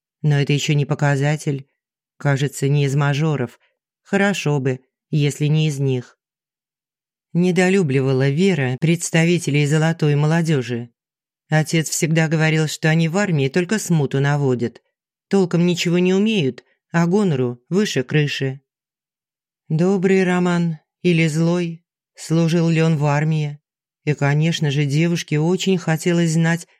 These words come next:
как она ему, понравилась ли. Надо было срочно найти причину для визита к нему.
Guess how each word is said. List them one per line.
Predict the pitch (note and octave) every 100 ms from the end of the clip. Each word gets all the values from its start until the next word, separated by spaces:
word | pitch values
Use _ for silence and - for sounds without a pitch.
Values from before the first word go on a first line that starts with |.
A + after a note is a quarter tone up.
| _ _ _
как | - E3+ F#3+
она | F3 D#3
ему, | D3 C#3 C3 - _
понравилась | - D#3+ D#3+ D3+ E3 D#3+ D3 -
ли. | C3+ C3 C3 _ _ _ _ _ _ _ _ _ _ _ _
Надо | C#3 C#3+ C#3+ C#3
было | C#3+ C#3+
срочно | C3+ - D3 E3+ F#3+ - F#3+ F#3+
найти | F3+ D#3 D#3 - E3+ F3+
причину | D3+ D#3 - E3 E3+ E3+ D#3+
для | D#3+
визита | D#3 E3 C#3+ D#3 C#3+
к | -
нему. | D3 C#3 B2+